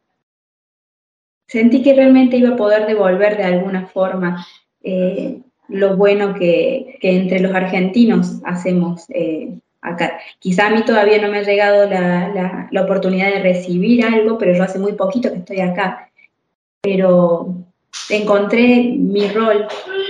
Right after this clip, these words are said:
eh, en esta comunidad internacional, digamos.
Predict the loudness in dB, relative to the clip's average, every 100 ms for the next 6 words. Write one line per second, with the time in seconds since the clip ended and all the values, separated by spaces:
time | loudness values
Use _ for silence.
0 | 0 4 4 2 0 0 0 0 -2 0
1 | 0 0 0 0 2 2 2 0 -2 -2
2 | 0 -2 -2 -4 -2 0 2 0 -2 -4
3 | -4 -6 -10